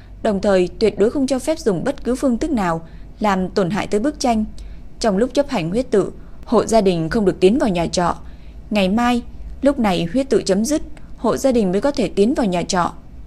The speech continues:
Nội dung huyết tự là như thế. Hộ gia đình nhận được huyết tự là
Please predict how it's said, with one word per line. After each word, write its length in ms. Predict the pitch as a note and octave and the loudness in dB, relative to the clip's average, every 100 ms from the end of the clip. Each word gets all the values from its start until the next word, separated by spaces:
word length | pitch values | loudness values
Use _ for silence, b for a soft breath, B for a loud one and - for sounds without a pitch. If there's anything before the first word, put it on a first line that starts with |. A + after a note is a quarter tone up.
| - | -6
Nội 180 | G3 G3 | 0 0
dung 200 | G3 G#3 | 2 2
huyết 200 | G#3 C4+ | 2 2
tự 120 | A3 - | 0 0
là 120 | E3+ | 0
như 160 | F#3+ | 0
thế. 320 | G3+ G3+ G3+ D4+ B B B B | 2 2 2 -2 B B B B
Hộ 200 | - G#3 | 0 2
gia 160 | G3+ C#4 | 4 4
đình 200 | A#3 F#3+ | 4 2
nhận 180 | F#3+ F3+ | 2 2
được 140 | F3+ | 2
huyết 160 | C#4 D#4+ | 2 2
tự 140 | A#3 F#3 | 2 2
là 340 | F#3 F3 E3+ | 2 0 -2